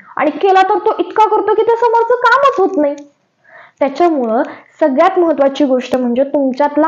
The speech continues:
अतिविचार करण्याची जी, अ, टेंडन्सी आहे ना, ती चेंज झाली पाहिजे आणि अतिविचार करायचं नाही. कुठलीही गोष्ट विचार करता करायची नाही,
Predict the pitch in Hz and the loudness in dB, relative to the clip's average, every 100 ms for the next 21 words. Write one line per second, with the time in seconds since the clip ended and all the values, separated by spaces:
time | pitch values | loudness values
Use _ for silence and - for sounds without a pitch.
0 | 320 294 - 349 320 320 302 311 302 285 | 0 -2 0 2 2 2 0 2 0 0
1 | 277 277 247 320 330 330 - - 254 247 | -2 0 2 2 0 -10 -10 -2 0 0
2 | 254 311 311 339 359 381 339 269 269 339 | 2 0 2 0 0 0 0 -2 0 0
3 | 349 370 330 330 320 285 254 233 220 202 | 2 0 0 0 0 0 0 0 0 -4
4 | - 277 339 294 381 330 320 339 311 285 | -2 -4 -2 0 0 0 0 0 0 0
5 | 247 240 262 220 - - - 320 330 415 | -2 -2 -2 -4 -6 -18 -4 0 4 4
6 | 427 403 480 392 - 427 453 466 466 466 | 2 0 2 2 2 2 2 2 0 2
7 | 494 453 381 359 320 262 | 2 4 2 2 0 -2